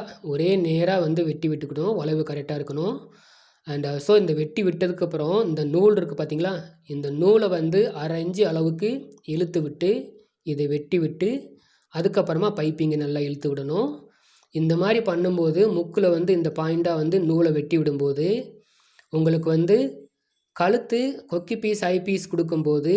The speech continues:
உங்களுக்கு வந்து அந்த தடிமனா இருக்கும். தையல் விழாம சில நேரத்துல நூல் அந்து போகும். அந்த மாதிரி பிரச்சனைகள்லாம் வராது. உங்களுக்கு வந்து அந்த point of the things,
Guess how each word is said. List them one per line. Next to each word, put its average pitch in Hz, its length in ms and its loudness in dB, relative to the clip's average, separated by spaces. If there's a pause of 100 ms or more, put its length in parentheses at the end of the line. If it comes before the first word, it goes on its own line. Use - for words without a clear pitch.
உங்களுக்கு 156 360 -2
வந்து 175 200 2
அந்த 160 220 0
தடிமனா 180 560 0
இருக்கும். 160 380 0 (680)
தையல் 175 320 2
விழாம 170 320 2
சில 165 160 0
நேரத்துல 160 320 2
நூல் 175 240 6
அந்து 156 280 0
போகும். 156 340 2
அந்த 160 200 0
மாதிரி 156 220 2
பிரச்சனைகள்லாம் 165 680 0
வராது. 147 360 -2 (640)
உங்களுக்கு 170 340 2
வந்து 185 280 2 (200)
அந்த 160 260 0
point 196 340 2
of 208 180 2 (140)
the 170 120 0
things, 185 320 -2